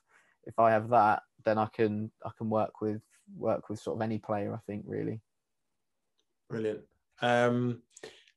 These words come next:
Speaker 2: now, obviously, with all the different players that you've worked with, 'cause it seems like what I'm getting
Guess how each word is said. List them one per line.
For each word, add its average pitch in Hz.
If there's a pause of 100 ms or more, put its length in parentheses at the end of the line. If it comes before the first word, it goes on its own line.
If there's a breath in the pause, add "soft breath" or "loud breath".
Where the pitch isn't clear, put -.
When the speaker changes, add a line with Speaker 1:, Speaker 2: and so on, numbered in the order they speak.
(240)
Speaker 2:
now, 143
obviously, 135
with 127
all 143
the 135
different 139
players 127
that 117
you've 110
worked 110
with, 110
'cause 139
it 131
seems 156
like 143
what 123
I'm 127
getting 110